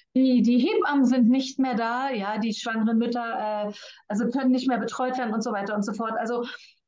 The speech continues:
es ist eigentlich am Zusammenbrechen, aber wenn wir den Blick nur außen haben, weil wir nicht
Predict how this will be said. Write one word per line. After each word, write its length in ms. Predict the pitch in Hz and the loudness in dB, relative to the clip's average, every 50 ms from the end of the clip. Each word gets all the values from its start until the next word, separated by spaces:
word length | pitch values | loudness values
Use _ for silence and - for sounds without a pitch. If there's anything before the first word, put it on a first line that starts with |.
| _ - | _ -8
es 180 | 262 269 262 | -6 -6 -4
ist 260 | - 311 311 294 - - - | -4 -4 -4 -6 -6 -8 -4
eigentlich 320 | 247 247 294 294 277 269 | -2 0 0 0 0 0
am 100 | 240 240 | 0 0
Zusammenbrechen, 760 | 240 240 240 202 208 208 233 247 233 226 247 269 269 - 381 - | 0 0 0 0 0 0 2 2 2 0 -2 -4 -4 -4 -4 -4
aber 220 | - 262 254 220 | -2 -2 -2 -2
wenn 160 | 240 240 233 | -2 0 0
wir 80 | 247 220 | 0 0
den 160 | 226 233 220 | 0 -2 -2
Blick 240 | 214 269 302 302 - | -2 -4 -4 -4 -4
nur 200 | 247 233 - 202 | -4 -4 -4 -6
außen 300 | 208 233 269 - 370 349 | -6 -6 -6 -4 -4 -4
haben, 240 | 311 330 330 294 247 | -2 -2 -2 0 -2
weil 160 | 240 226 214 | -2 -2 -2
wir 200 | 226 233 226 - 208 | -2 -2 -2 -2 -2
nicht 300 | 214 220 254 262 - - | -2 -2 -2 -2 -6 -8